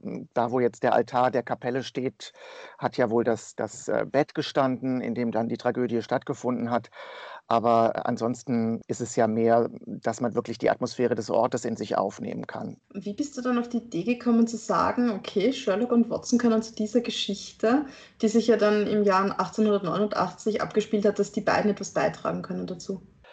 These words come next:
Speaker 1: Also das ist tatsächlich wie so oft die Idee von Stefan Bosenius gewesen. Der sah vor ungefähr zwei Jahren, dass ich da mal wieder so einen, äh,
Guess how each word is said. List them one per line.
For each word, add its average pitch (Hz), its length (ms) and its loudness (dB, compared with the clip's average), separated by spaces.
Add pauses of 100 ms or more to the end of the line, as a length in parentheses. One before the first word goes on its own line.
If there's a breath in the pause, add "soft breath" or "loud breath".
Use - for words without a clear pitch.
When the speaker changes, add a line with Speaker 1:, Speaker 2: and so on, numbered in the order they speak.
(400 loud breath)
Speaker 1:
Also 120 140 0
das 139 260 -6
ist - 360 -4
tatsächlich 147 400 0
wie 139 80 2
so 120 200 2
oft - 440 2
die 131 160 0
Idee 131 240 2
von 131 220 0
Stefan 131 320 0
Bosenius 127 580 0
gewesen. 120 500 -2
Der 131 220 0
sah 131 300 4
vor 131 340 0
ungefähr 135 400 0
zwei 120 240 2
Jahren, 127 300 2
dass 123 160 -4
ich 120 120 -8
da 120 140 -2
mal 117 160 -2
wieder 120 180 2
so 110 80 -4
einen, 110 460 -4
äh, 107 260 -2